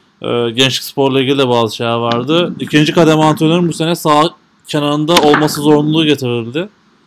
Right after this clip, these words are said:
E, onunla ilgili hani ba-, geçen sene hani biliyorsunuz çoğu takım, e, başka şehirden birinin, e, belgesini kiraladı. Bu sene o zorunluluk haline getirildi ve, e, vize semineri yapılacak. Ona da kayıt zorunluluğu getirildi. Ama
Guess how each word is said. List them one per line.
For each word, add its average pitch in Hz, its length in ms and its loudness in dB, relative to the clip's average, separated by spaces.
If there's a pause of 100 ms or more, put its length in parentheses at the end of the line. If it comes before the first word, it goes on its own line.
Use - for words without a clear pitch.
(460)
E, 120 200 -6
onunla 147 400 2
ilgili 131 200 4
hani 123 340 0 (120)
ba-, - 120 -10
geçen 135 300 0
sene 139 300 -4 (200)
hani 123 200 -6
biliyorsunuz 131 420 -2
çoğu 139 220 0
takım, 135 320 -4 (600)
e, 98 220 -10
başka 139 260 0
şehirden 135 440 0
birinin, 135 400 -2 (220)
e, 117 280 -4
belgesini 131 440 0
kiraladı. 135 640 0
Bu 131 40 -20
sene 143 180 -8
o 151 120 -2
zorunluluk 147 340 0
haline 127 260 0
getirildi 131 440 -6
ve, 185 200 0 (540)
e, 120 340 -8
vize 147 220 2
semineri 156 420 2
yapılacak. 139 520 0
Ona 147 180 -2
da 180 120 -4
kayıt 160 320 0
zorunluluğu 127 680 -4
getirildi. 123 640 -4 (680)
Ama 170 360 0